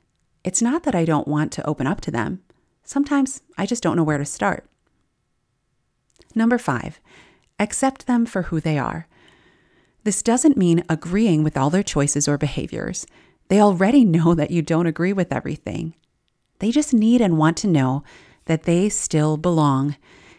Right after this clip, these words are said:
even if they feel like they've disappointed you. This also means letting them know that they are loved and accepted just as they are, not once they get better grades,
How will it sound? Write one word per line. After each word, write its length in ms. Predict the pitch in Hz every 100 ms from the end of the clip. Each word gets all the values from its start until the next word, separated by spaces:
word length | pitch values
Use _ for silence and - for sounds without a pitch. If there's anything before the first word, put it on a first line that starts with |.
| _ _
even 320 | 226 226 208
if 180 | 170 -
they 120 | 156
feel 260 | 147 160 156
like 240 | 151 147
they've 160 | - 143
disappointed 640 | 139 156 - - - -
you. 200 | - 165 - _ _ _ _ _ _ _ _ _
This 160 | 220 220
also 380 | 233 262 269 190
means 520 | 151 139 143 143 -
letting 280 | 175 220 233
them 120 | 196
know 340 | 147 143 151 - - _ _
that 180 | 165 156
they 120 | 165
are 140 | 156 151
loved 480 | 151 160 208 226 - _ _
and 160 | 185
accepted 640 | 226 - 143 131 147 135 - _ _ _ _
just 400 | 165 151 - -
as 300 | 147 135 135
they 280 | - 127 127 -
are, 340 | 113 107 - _ - _ _ _ _ -
not 240 | 151 202
once 220 | 214 220
they 120 | -
get 200 | 226 240
better 220 | 202 175 190
grades, 600 | 180 151 143 147 -